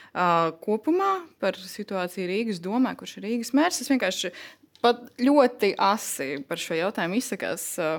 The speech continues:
politiskie konkurenti Rīgas domē, partija Progresīvie. Viņi saka, nav tik būtiski, par ko aizturēts vaivods. Daudz svarīgāks ir tas, ka aizturētā Viļņa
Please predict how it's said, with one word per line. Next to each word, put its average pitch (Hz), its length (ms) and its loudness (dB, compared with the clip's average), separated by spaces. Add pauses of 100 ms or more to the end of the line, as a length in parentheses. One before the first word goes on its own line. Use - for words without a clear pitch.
politiskie - 480 -8
konkurenti 254 540 2
Rīgas 247 260 -2
domē, 233 460 4 (340)
partija 214 380 -2
Progresīvie. 269 720 4
Viņi 190 180 -2
saka, 214 320 0
nav 202 220 0
tik 196 100 -6
būtiski, 285 640 0
par - 160 -14
ko 180 220 -4
aizturēts 202 500 -2
vaivods. 311 640 2 (300)
Daudz 294 260 4
svarīgāks 262 640 4
ir - 100 -14
tas, 240 240 0
ka 185 240 0
aizturētā 165 640 -4
Viļņa 196 320 -2